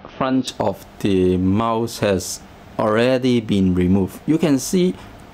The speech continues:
the power of this polisher. There is no technique for polishing the,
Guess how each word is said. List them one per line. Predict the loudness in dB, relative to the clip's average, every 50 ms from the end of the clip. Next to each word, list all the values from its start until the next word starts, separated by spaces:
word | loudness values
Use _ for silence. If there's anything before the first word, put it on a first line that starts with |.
| -20 -20 -20 -20 -20 -16 -8
the | -8 -8
power | -6 -6 -8 -4 -2 0 0 0 0 0 0 -2
of | -2 -2 -2 -2 -4 -4 -6 -10 -8 -4
this | -2 -2 -2 -4 -8
polisher. | -10 -6 -2 -2 0 2 0 0 -2 -2 -4 -4 -2 -2 -4 -6 -6 -10 -14 -20 -20 -20 -20 -20 -20 -20 -20 -20 -20 -20 -20 -20 -20 -20 -20 -20 -20 -20 -20 -20 -20 -20 -20 -20 -20 -20 -20 -20 -20 -20 -20 -20 -20 -20 -20 -20 -20 -20 -20 -12 -2
There | 2 2 4 4
is | 2 2 0 0 0 2
no | 2 2 2 2 0
technique | -2 -4 -4 -2 -2 0 0 0 0 0 0 -2 -8 -14 -20 -20 -20 -20 -20 -20 -20 -20 -20 -20 -20 -20 -20 -20 -20 -20 -20
for | -16 -8 -4 -2 0 0 0 0 -2 -2 -4 -10 -20 -20 -20 -20 -20 -20 -20 -20 -20 -20 -20 -20 -20 -20 -16 -6
polishing | -4 -2 -2 -2 -2 -2 0 0 2 2 2 0 0
the, | 0 0 0 0 0 0 -2 -2